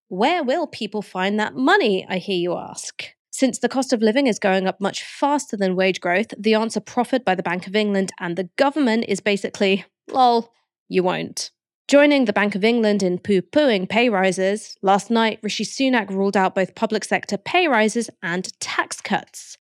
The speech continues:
"Every time you hear from a politician or something else that means the government would be borrowing more money, that should be setting off an alarm bell in your heads," he said.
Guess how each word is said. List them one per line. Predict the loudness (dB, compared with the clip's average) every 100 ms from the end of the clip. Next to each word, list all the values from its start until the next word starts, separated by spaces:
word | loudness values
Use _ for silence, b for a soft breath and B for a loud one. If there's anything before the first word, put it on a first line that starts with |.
| _ 0
"Every | 0
time | 2 2 4
you | 4
hear | 2
from | 0 -2
a | -2
politician | -2 -4 -4 -6 -4 -4
or | -4 -2 -2
something | -4 -2 0
else | 0 0
that | -2 0
means | 0 -2 -2
the |
government | -2 0 0 -2
would | -4
be | -2
borrowing | 0 2 2 0
more | -2 -2
money, | 0 0 0 -2 -6 -10
that | -10
should | -8 -6
be | -6
setting | -4 -4 -2 -4
off | -4
an | -2
alarm | 2 4 4 4 4
bell | 4 2
in | 0 0
your | 0
heads," | -2 -6 -10 -10 -16 -20
he | _ -10
said. | -10 -14 -14 -16